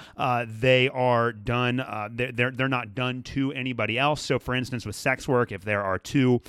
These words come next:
consensual adults that want to engage in sex for pay, I, I think it's completely immoral and unbiblical, and it, it is totally against all of the principles of my worldview, but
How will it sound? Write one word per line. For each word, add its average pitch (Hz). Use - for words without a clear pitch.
consensual 127
adults 120
that 117
want 120
to 113
engage 120
in 98
sex 98
for 95
pay, 147
I, -
I 120
think 127
it's 107
completely 156
immoral 120
and 104
unbiblical, 117
and 113
it, 104
it 110
is 101
totally 135
against 110
all 120
of 110
the 110
principles 113
of 104
my 98
worldview, 131
but -